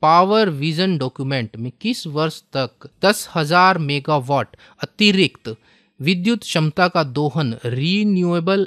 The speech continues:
एनर्जी के रूप में प्रस्तावित किया जाएगा? तो वर्ष दो हज़ार तीस तक हिमाचल प्रदेश में दस हजार मेगावाट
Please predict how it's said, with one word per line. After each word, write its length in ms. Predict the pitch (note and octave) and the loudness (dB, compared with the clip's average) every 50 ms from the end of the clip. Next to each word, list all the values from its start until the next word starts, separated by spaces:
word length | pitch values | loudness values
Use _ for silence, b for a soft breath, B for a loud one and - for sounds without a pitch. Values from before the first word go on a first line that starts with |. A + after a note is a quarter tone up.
| - | -2
एनर्जी 540 | C#3+ C#3 C#3 C#3+ C#3+ C#3+ C3+ B2+ - F#3 C#3+ A2+ - - | -4 -4 -2 -2 -2 -2 -4 -4 -4 -6 -6 -6 -6 -6
के 140 | D#3 D3+ | -4 -4
रूप 360 | D3+ D#3 F3 G3 A3 A3 - E3+ | -4 -2 -4 -4 -4 -4 -4 -4
में 160 | D3+ D#3 F3 | -2 -2 -2
प्रस्तावित 640 | - - C#3+ - - - - - D#3+ D#3+ F#3+ G3 _ | -4 -6 -8 -8 -8 -6 -6 -4 -4 -4 -6 -8 _
किया 240 | - - B2 A#2+ | -8 -6 -6 -4
जाएगा? 420 | A2+ A2 A2 G#2+ G#2 G#2 G#2 G#2+ A2 b b b b b b b - | -4 -6 -6 -8 -8 -8 -10 -12 -14 b b b b b b b -6
तो 80 | D#3 D3 | -4 -2
वर्ष 360 | C3+ C#3+ F#3 G#3 A3+ - - | 0 2 4 4 4 4 2
दो 320 | G#3 F3 D#3 F3 F#3+ F#3+ F#3+ | -2 -2 0 2 2 2 2
हज़ार 420 | F3 F3+ D#3+ E3 F3 F3+ F#3 F#3 - _ _ | 2 2 2 2 2 2 2 0 -2 _ _
तीस 260 | - G3 F#3+ F3+ - - - | -2 -2 -2 -2 -4 -8 -8
तक 240 | C3 G#2+ G2+ - _ _ _ _ - | -8 -8 -8 -10 _ _ _ _ -4
हिमाचल 400 | C3 B2+ D3 D3+ E3 - G#3+ G3+ | 0 2 2 2 2 2 2 0
प्रदेश 460 | G3 - F#3 E3 E3+ E3+ F3 E3+ - - | 0 0 2 4 6 6 6 4 2 0
में 260 | C3 B2 C3 F3+ B3 - _ _ - B2+ | 0 0 0 0 -2 -6 _ _ -8 0
दस 260 | A#2 F#3 G#3 - - F3+ | 2 2 2 2 0 2
हजार 240 | E3+ E3+ E3 E3 | 4 6 6 6
मेगावाट 580 | D#3+ D3+ D3 C3+ B2+ C3 A#2+ A#2 B2 D#3 G#3 A#3+ | 6 4 2 2 2 0 0 2 2 0 0 0